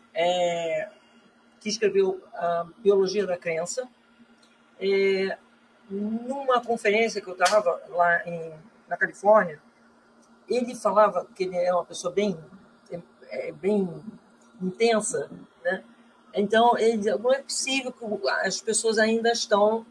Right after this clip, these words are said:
na história do Watson Crick, que diz, achando que o D N A é uma coisa imutável. Tá tudo errado." Até porque a coisa, olha, honestamente, não faz sentido. Porque ele, eles diziam o seguinte,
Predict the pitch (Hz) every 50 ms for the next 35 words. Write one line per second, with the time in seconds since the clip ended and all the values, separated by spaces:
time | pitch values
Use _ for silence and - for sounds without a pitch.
0 | _ _ _ _ _ 190 208 220 214 - - - 202 202 202 214 208 208 208 190
1 | 185 190 190 - 233 233 226 233 262 254 226 175 156 - _ _ _ _ _ _
2 | _ - 208 208 185 185 202 226 - - - - 214 220 220 - 226 226 233 233
3 | 226 226 269 269 262 - _ _ _ _ _ - - 240 240 247 254 240 - -
4 | - 214 190 233 226 226 220 214 208 202 214 202 196 - - 208 208 208 208 -
5 | 208 208 208 202 185 - - 214 220 214 220 220 - 247 254 247 208 - - -
6 | - - 214 - - - 254 254 208 254 247 247 - - - - 220 - - -
7 | _ _ _ - - - - - - - - 311 311 - 233 - - - 254 254
8 | - - - 247 247 - 240 - - - - - - - 240 240 226 208 - -
9 | 196 214 233 247 240 - 208 185 196 208 196 196 208 208 202 214 208 208 - 233
10 | 226 220 - 156 147 - _ _ _ _ _ _ _ _ - 247 240 233 - -
11 | 240 247 208 208 208 196 196 254 254 254 - - 254 - - - - - - -